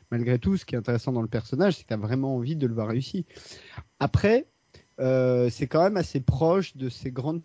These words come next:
histoires de vengeance ou de, c'est le conte de Monte Cristo aussi. Enfin, on peut re-, on peut retrouver ça, euh, là-dedans.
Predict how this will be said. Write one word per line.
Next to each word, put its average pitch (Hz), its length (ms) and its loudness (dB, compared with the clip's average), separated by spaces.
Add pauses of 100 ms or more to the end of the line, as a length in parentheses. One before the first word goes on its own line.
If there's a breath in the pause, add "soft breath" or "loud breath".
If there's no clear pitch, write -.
histoires 147 380 -6
de 135 100 -4
vengeance 139 1000 -2
ou 127 80 -6
de, 123 400 2
c'est 131 120 -4
le 120 60 -2
conte 135 180 -2
de 135 60 0
Monte 135 240 2
Cristo 170 340 2
aussi. 156 400 4
Enfin, 123 300 2
on 120 140 2
peut 120 120 0
re-, 123 160 2
on 113 80 -2
peut 117 120 0
retrouver 127 340 0
ça, 131 340 4
euh, 113 540 4
là-dedans. 156 340 4